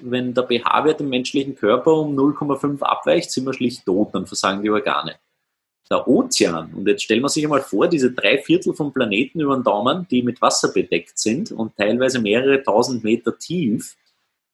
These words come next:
also diese Masse an Wasser hat in den letzten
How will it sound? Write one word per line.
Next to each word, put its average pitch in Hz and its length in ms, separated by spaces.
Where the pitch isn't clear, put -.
also 117 180
diese 120 280
Masse 117 460
an 165 140
Wasser - 420
hat 101 300
in 107 320
den 95 160
letzten 113 680